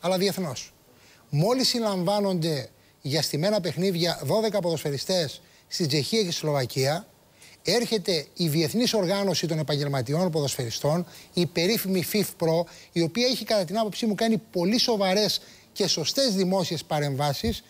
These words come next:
και κάνει το πρώτο της ατόπιμα. Προσέξτε τι ανακοινώνει στην επίσημη ιστοσελίδα της η Οργάνωση των Διεθνών Επαγγελματιών Ποδοσφαιριστών, η fifpro, μόλις γίνονται οι συλλήψεις για τα στημένα παιχνίδια. Αντί να ευαισθητοποιηθεί,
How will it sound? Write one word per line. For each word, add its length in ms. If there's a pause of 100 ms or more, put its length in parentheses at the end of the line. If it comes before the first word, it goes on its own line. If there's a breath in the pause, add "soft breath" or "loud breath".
(260 loud breath)
και 140
κάνει 240
το 100
πρώτο 260
της 140
ατόπιμα. 520 (480 soft breath)
Προσέξτε 640 (120)
τι 160
ανακοινώνει 640
στην 180
επίσημη 420
ιστοσελίδα 600
της 220 (440 loud breath)
η 140
Οργάνωση 580
των 220
Διεθνών 420
Επαγγελματιών 840
Ποδοσφαιριστών, 760 (300 loud breath)
η 220
fifpro, 460 (180)
μόλις 340
γίνονται 380
οι 60
συλλήψεις 600 (300 loud breath)
για 120
τα 80
στημένα 320
παιχνίδια. 420 (400 loud breath)
Αντί 340
να 120
ευαισθητοποιηθεί, 880